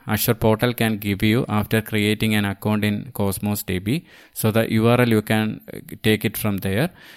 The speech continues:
It is based on the account you provided. So that is the one reason by which, uh, the account name that you are providing for Azure Cosmos D B has to be unique.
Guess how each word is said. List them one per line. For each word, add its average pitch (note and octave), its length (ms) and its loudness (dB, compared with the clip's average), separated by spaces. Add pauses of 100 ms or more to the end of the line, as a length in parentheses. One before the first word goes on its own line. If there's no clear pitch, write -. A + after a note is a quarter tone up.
(140)
It A#2+ 120 2
is C3+ 120 6
based B2 360 6
on C3+ 200 4
the A#2+ 140 -2
account B2+ 400 2
you A#2+ 140 4
provided. G2 580 0
So A2+ 180 0
that A2 200 0
is A#2 80 -2
the B2 100 2
one B2 140 2
reason A#2 420 0
by G#2+ 180 0
which, G2+ 400 -4 (420)
uh, G#2+ 260 0
the G#2+ 200 0
account B2 440 2
name G#2+ 400 2
that A2 240 0
you A2 120 4
are A2+ 80 4
providing A2 520 2
for G#2+ 300 -2
Azure G#2 300 -2
Cosmos G#2 560 -2
D G2 160 -2
B B2 160 -2
has G2+ 300 -4
to G2 100 -6
be G#2 260 -2
unique. F#2+ 440 -4